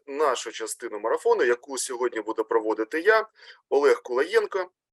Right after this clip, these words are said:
Е, я є доцентом кафедри автоматизації та комп'ютерно інтегрованих технологій, е, х-, е, хнумк імені Бекетова. І, власне, я буду представляти сьогодні спеціальність сто сімдесят четверту.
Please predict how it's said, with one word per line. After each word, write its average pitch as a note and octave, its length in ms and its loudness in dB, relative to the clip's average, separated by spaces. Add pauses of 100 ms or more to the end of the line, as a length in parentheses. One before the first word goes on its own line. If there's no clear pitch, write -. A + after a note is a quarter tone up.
(340)
Е, C#3 380 6
я G#3+ 160 4
є F3+ 120 0
доцентом D3+ 560 -2
кафедри B2 500 0
автоматизації C3 960 0 (100)
та C3 140 2
комп'ютерно C#3 440 -6
інтегрованих B2+ 580 -2
технологій, B2 680 -4
е, G#2 100 0 (380)
х-, - 280 -20
е, A2+ 320 -4
хнумк C3+ 540 -8
імені A2+ 340 -10
Бекетова. F#3+ 680 0 (420)
І, - 80 -2
власне, A3 380 2
я F3+ 140 0
буду D#3 280 -6
представляти C#3+ 680 0
сьогодні E3+ 540 -4 (580)
спеціальність D3 840 0
сто - 440 -4
сімдесят C#3 560 -2
четверту. B2+ 680 0